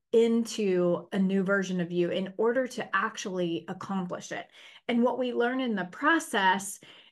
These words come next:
is just so enlightening for us. And it's also such a growth for us. And it's also such an outlet on everything else that we're doing in life.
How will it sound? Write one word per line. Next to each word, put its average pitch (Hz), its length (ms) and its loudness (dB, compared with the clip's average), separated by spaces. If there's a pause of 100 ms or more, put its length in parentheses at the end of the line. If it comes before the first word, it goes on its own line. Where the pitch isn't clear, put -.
(140)
is 208 800 4 (540)
just - 680 2 (280)
so 285 1300 4 (1120)
enlightening 226 720 4
for 302 260 2
us. 427 460 2 (100)
And 226 160 4
it's 220 240 -2
also 226 520 4
such 233 280 -2
a 220 60 4
growth 196 640 2
for 269 200 8
us. 330 300 2
And 226 120 6
it's 220 140 -2
also 233 440 4
such 247 260 -2
an 190 240 -4
outlet 180 500 0 (180)
on 180 500 2
everything 185 440 0
else 165 180 -2
that 185 120 -4
we're 175 140 2
doing 160 260 -2
in 156 120 -6
life. 156 380 -6